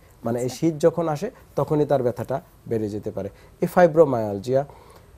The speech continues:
Speaker 1: rheumatoid arthritis, this is autoimmune disorder।
Speaker 2: হুম হুম।
Speaker 1: আহ,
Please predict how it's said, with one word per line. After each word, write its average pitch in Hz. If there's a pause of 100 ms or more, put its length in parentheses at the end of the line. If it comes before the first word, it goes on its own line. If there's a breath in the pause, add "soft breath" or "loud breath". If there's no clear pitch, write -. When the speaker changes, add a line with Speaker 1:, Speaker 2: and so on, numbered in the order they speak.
(120)
Speaker 1:
rheumatoid 180
arthritis, 110
this 123
is 151
autoimmune 143
disorder। 127
Speaker 2:
হুম -
হুম। 240 (240 soft breath)
Speaker 1:
আহ, 123